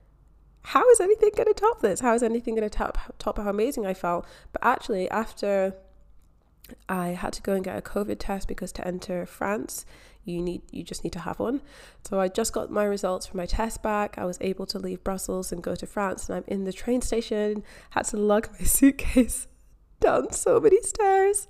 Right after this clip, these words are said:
my thirty kilogram suitcase. My back was breaking. I was standing on the platform, and I was actually very, very excited. And that's how I knew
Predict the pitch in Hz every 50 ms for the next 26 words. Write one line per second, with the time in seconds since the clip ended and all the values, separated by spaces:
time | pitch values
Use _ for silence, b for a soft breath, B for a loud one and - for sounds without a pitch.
0 | - - - 311 311 - 381 - - - - - - - - 392 370 370 - -
1 | - 392 403 - 415 415 403 - - - - - - - - - - - - -
2 | - - - - - - - 339 - - - - 302 311 - 311 302 311 320 269
3 | 262 247 - - 254 240 247 254 247 233 226 240 - - 214 - - - 214 208
4 | 208 208 - - 202 208 202 202 - - 196 - - - 262 254 247 - 185 180
5 | 185 180 196 185 185 - - 95 - 170 - - - - - - - - - -
6 | - - B B B B B B B - - 196 196 202 - - - - 226 226
7 | 220 208 196 196 196 196 196 196